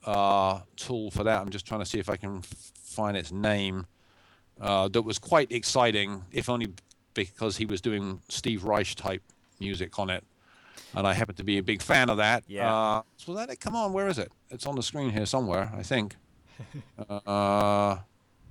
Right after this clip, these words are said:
Speaker 1: next window. Hold on ju-, just one second, and I'll, I'll give you a name for that.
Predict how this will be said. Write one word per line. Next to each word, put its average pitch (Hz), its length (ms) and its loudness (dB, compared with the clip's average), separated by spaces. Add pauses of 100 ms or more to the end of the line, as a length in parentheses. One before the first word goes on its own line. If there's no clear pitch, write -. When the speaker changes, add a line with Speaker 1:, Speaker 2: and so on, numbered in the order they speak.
Speaker 1:
next 110 240 -2
window. 92 280 0
Hold 104 180 2
on 95 60 0
ju-, 98 100 2
just - 260 -2
one 95 100 0
second, 180 400 4
and 113 100 4
I'll, 104 180 4
I'll 104 40 0
give 101 140 -4
you 104 80 -2
a 95 40 -2
name 101 160 0
for 110 120 -4
that. 135 260 6